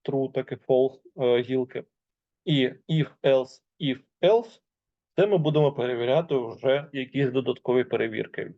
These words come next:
для нашої гілки false. Про switch поговоримо наступного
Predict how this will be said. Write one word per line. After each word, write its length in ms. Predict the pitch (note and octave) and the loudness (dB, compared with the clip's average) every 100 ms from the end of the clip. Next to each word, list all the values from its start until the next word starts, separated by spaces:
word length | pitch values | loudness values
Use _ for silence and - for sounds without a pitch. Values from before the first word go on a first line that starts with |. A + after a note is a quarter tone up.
| - | -2
для 140 | A#2+ | 0
нашої 380 | A2+ A#2 - C#3 | 2 0 0 -2
гілки 340 | A#2 A#2 A2+ | -2 -6 -4
false. 440 | B2 - A2 - _ _ _ _ _ _ | -4 0 -2 -2 _ _ _ _ _ _
Про 140 | - G#3+ | 2 2
switch 380 | G#3 C4 C4 - | 2 -2 -4 0
поговоримо 760 | D3 B2 C3+ D#3 C#3 B2+ - - | 2 4 4 4 4 0 -2 -8
наступного 760 | A#2+ G#2+ - A#2 A2+ A#2 - | -4 -2 -4 -4 -2 -2 -6